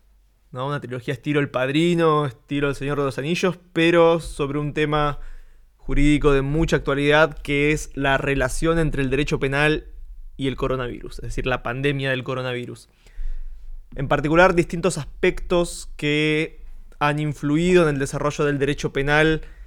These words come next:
en los últimos meses como consecuencia de la pandemia, y especialmente cómo ha sido el tratamiento de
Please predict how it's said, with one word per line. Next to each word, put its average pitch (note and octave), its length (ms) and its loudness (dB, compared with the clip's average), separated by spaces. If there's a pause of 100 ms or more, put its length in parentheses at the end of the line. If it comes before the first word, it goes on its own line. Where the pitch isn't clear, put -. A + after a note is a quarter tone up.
(540)
en C#3 100 -2
los B2+ 140 -4
últimos C#3 320 0
meses E3 640 2
como C3 240 -6
consecuencia C#3 680 2
de C3+ 80 2
la C3 80 0
pandemia, E3+ 560 2 (840)
y D#3 260 2
especialmente F#3+ 1200 4 (240)
cómo G3+ 260 6
ha F3+ 40 0
sido G#3 220 6
el F#3+ 160 8
tratamiento D#3+ 1080 2
de C3+ 640 -2